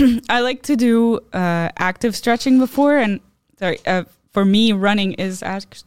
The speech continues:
active stretching. You know, just, like, do, just get a bit of blood flow going, and then, and then do your workout, and then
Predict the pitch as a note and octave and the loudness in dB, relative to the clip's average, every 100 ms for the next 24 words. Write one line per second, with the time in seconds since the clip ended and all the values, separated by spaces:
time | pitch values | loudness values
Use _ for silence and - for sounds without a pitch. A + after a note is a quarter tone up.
0 | _ F#3 G3 - G3 - - - - - | _ -12 -12 -12 -16 -18 -20 -12 -10 -8
1 | A#3+ B3+ - _ _ _ _ _ _ _ | -8 -8 -12 _ _ _ _ _ _ _
2 | _ - G3+ F#3 F#3 G3 - - G3 F#3+ | _ -8 -2 0 0 -2 -6 -10 -10 -8
3 | E3 - F#3+ A#3 A#3 G3 A3 A3 B3+ C4 | -10 -12 -4 0 0 -2 -4 -2 -2 -2
4 | B3 A3 F#3 F#3+ G3+ A#3 A3 A3 A#3+ C4 | -4 -6 -2 -2 -2 -2 0 2 2 4
5 | C4+ F#3 F3+ F3+ F#3 - F#3+ F3+ F#3 G3 | 2 2 -2 -2 -4 -6 -4 -2 -2 -2
6 | F#3+ F#3 F#3 G3 G3 - F3+ F3+ F3+ F3+ | -4 -6 -6 -6 -6 -6 -8 -4 -4 -4
7 | F3 | -6